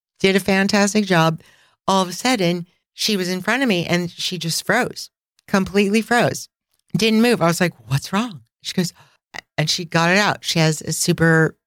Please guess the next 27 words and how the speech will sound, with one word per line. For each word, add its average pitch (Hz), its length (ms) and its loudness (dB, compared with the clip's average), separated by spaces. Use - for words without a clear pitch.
massive 165 640 2
fear 160 320 2
of 156 160 -2
heights. - 440 -4
And 170 140 0
she 175 180 0
literally 170 480 4
just 160 220 2
froze. 143 320 2
After 151 300 -4
she 160 180 -8
got 170 260 2
there, 160 200 4
heard 147 240 2
the 139 80 -6
story, 170 500 4
I 135 140 0
don't 139 180 0
know, 156 300 4
she - 200 -2
froze. 135 360 -2
So 147 260 0
the 147 120 0
Romanian 156 1000 4
model 143 380 2
and 143 100 0
I, 123 260 2